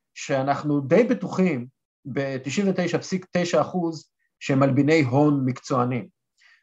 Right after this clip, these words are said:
והם בעלים של קבוצות כדורגל, או יושבי ראש, או נשיאים, או אני לא יודע איך, אה, לקרוא לזה. כאילו, זה לא האינטרס של הכדורגל, הרשויות של הכדורגל, ההתאחדות לכדורגל, מנהלת הליגה, הליגות,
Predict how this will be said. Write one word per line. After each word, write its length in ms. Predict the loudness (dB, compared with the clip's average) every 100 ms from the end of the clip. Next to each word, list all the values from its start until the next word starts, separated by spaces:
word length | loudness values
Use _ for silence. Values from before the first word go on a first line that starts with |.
| -8
והם 260 | -2 0 2
בעלים 340 | 2 2 0
של 180 | -4 -8
קבוצות 300 | -8 -8 -4
כדורגל, 600 | -4 -2 0 -2 -2 -10 -6
או 460 | -2 0 -2 -4 _
יושבי 220 | -14 -4 -2
ראש, 380 | 2 2 0 -6
או 140 | -10
נשיאים, 540 | -10 -10 -4 -2 -2 -6
או 260 | -8 -10
אני 80 | -2
לא 60 | 0
יודע 200 | 2 0
איך, 200 | 0 -6
אה, 140 | -6
לקרוא 320 | -10 -6 -6
לזה. 220 | -6 -12 _ _ _ _ _ _ _ _ _ _ -18 -16 0
כאילו, 300 | 4 4 4
זה 180 | 2 6
לא 200 | 6 6
האינטרס 600 | 2 0 -4 0 0 0
של 220 | -4 -4
הכדורגל, 760 | -2 -4 -4 -2 -2 -2 -4 -8 _ _ _ _ _ _ _ _ _ _ _ _ 2
הרשויות 680 | 4 4 0 -4 0 0
של 120 | 0 0
הכדורגל, 440 | -2 -4 -10 -12
ההתאחדות 500 | -10 -10 -12 -4 -2
לכדורגל, 580 | 0 0 0 -4 -6 -10 -10
מנהלת 520 | -8 -2 0 0 0
הליגה, 440 | 0 0 -2 -2 -6 -4
הליגות, 560 | -4 -2 -4 -4 -8